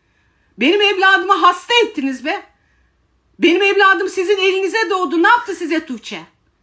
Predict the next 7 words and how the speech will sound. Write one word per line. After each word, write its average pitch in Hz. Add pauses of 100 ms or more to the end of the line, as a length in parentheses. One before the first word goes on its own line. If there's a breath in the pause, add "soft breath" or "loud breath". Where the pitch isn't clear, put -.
(680)
Ne 294
yaptı 508
ya? 381 (2000)
Allah'tan 440
korkmaz, 427
kuldan 415
utanmazlar. 320